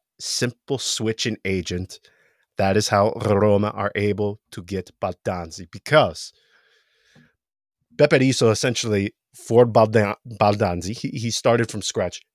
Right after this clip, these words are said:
zero. He didn't, he didn't re-engage anything with Fiorentina. He had interest from Roma. There were some things with Milan.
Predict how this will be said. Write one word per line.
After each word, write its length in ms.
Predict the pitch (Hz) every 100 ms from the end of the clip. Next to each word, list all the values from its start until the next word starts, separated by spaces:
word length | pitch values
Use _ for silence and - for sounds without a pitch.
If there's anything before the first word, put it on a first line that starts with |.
| -
zero. 400 | 101 110 123 90
He 140 | 82
didn't, 380 | 110 139 143 123 -
he 180 | - 120
didn't 320 | 113 123 123
re-engage 540 | 110 113 98 104 104 - _ _
anything 400 | 165 185 151 110
with 140 | 95 90
Fiorentina. 680 | 110 92 85 - 87 95 147 _ _ _ _ _ _ _ _ _
He 540 | - 104 104 104 104 107
had 280 | 107 95
interest 360 | 92 87 95 87
from 280 | - 90 90 -
Roma. 920 | 110 127 139 160 151 139 131 117 107
There 120 | 101 98
were 80 |
some 160 | 101 104
things 200 | 104 87
with 160 | 90 -
Milan. 640 | 147 143 135 127 120 107